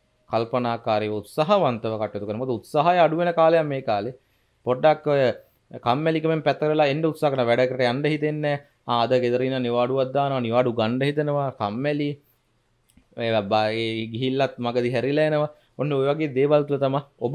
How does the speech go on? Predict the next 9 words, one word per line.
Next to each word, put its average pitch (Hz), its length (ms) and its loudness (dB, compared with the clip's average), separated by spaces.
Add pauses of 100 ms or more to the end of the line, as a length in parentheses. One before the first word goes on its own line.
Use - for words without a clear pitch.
විහිං 139 400 -2
තමයි 202 240 2
මේ 175 160 0
ගැටලු 139 280 0
නිර්මාණය 117 540 -4
කරගන්නේ. 113 540 -6 (380)
ඒක 123 160 -2
නිසා 123 420 -2 (500)
පොඩ්ඩක් 113 360 0